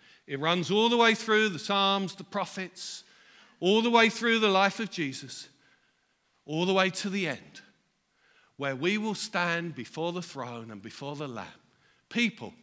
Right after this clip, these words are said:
from every tribe, from every people group, from every tongue,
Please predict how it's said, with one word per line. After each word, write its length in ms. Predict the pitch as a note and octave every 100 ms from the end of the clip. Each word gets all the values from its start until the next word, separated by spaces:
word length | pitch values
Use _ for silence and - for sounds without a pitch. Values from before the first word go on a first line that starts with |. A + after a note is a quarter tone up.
| _ _ _ _ _ _ _ _
from 220 | C3+ C3 -
every 320 | F3+ G3 A3
tribe, 680 | A3 - B3+ A2 F2 E3 - _ _ _ _ _ _ _ _ _ _ _
from 220 | - A#2+ -
every 320 | D3 D#3 G3
people 480 | G#3 - A#3+ A3+ D#3+
group, 320 | C3 G#2 E2+ - _ _ _ _ _
from 180 | C3 B2+
every 320 | D#3 E3+ F#3+
tongue, 680 | G#3 G#3+ - A3 E3 G2+ F2+